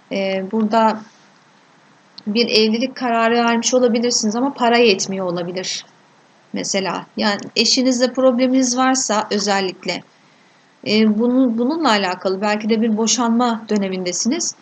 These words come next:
Bir türlü boşanamıyorsunuz ama bu dönemde evet, yani burada boşanma gerçekleşebilir. Aydan güzel bir açısı var zaten her şeyden önce.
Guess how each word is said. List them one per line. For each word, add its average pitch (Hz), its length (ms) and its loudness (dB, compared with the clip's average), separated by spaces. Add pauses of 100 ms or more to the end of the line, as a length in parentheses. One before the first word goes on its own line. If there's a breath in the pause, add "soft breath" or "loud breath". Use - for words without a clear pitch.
(260 soft breath)
Bir 262 100 -2
türlü 254 280 0
boşanamıyorsunuz 240 960 0
ama 233 260 -2
bu 240 100 0
dönemde 220 400 2
evet, 208 520 -2
yani 196 280 -2
burada 208 280 -4
boşanma 214 440 0
gerçekleşebilir. 202 1000 -2
Aydan 214 380 2
güzel 180 320 -4
bir 180 60 -6
açısı 180 320 -2
var 180 160 -4
zaten 175 420 -8
her 202 180 -4
şeyden 185 380 -4
önce. 185 360 -8